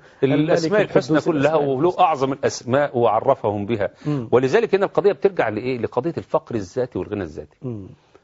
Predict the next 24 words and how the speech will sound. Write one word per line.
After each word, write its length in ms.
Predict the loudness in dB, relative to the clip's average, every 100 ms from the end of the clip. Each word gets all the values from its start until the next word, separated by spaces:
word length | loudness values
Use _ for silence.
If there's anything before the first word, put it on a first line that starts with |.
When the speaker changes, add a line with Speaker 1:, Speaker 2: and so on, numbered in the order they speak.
| -6
Speaker 2:
اللي 100 | 0
هو 80 | 0
مذهب 340 | 0 -2 -6 -12
السلف 360 | -4 -4 -4
في 100 | -6
إثبات 320 | -10 -6 -6
وجود 200 | -4 -6
الحق 280 | -6 -14 -14
سبحانه 280 | -20 -12 -12
وتعالى. 260 | -12 -16 -18 _ _ _ _ -10
إحنا 380 | -4 0 0 0
إزاي، 580 | -8 -4 -2 -2 -4 -12 _ _ _ _ -6
آه، 140 | -2 -2
يعني 460 | -2 -4 -4 -6 -6
أثبتنا 520 | -8 -2 -2 0 -4
إن 120 | -4 -4
فيه 160 | -6
خالق 340 | 0 0 0 -8
للكون؟ 380 | -10 -8 -8 -10 _ _ _ _ _ -6
أثبتنا 400 | -4 -2 -2 -2
إن 80 | -4
فيه 140 | -6
خالق 380 | -2 -2 -2 -8
للكون 380 | -10 -6 -6